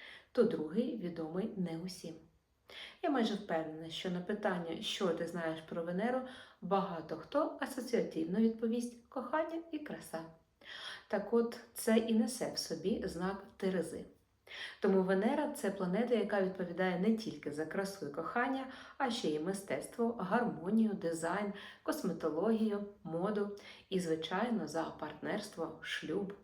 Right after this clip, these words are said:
дипломатію, домовленості та суди.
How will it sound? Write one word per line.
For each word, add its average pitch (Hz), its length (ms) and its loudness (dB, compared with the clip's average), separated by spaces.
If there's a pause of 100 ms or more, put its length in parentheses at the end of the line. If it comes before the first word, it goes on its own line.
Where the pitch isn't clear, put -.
дипломатію, 175 1000 0 (280)
домовленості 185 960 2
та 170 380 -6
суди. 156 520 -4